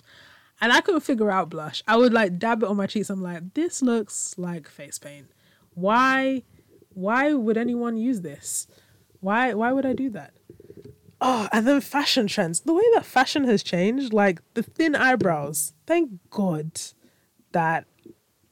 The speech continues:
I only experienced that for a little while. Thank God we moved into natural eyebrows when I was, like, coming up in makeup, because, my God, I really used to shave. I, I would have done, like,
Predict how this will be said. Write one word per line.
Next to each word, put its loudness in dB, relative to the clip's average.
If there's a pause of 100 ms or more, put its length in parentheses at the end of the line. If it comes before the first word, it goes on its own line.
(260)
I 4
only 6
experienced 2
that -2
for 0
a 4
little 0
while. -2 (760)
Thank -8
God 0
we 0
moved 0
into -4
natural -6
eyebrows -6
when -2
I -2
was, -4
like, -4
coming -8
up -12
in -6
makeup, -8
because, -12
my -2 (240)
God, -8 (460)
I 0
really 4
used 2
to 2
shave. 2 (320)
I, 0 (100)
I 4
would 8
have 4
done, 4
like, -2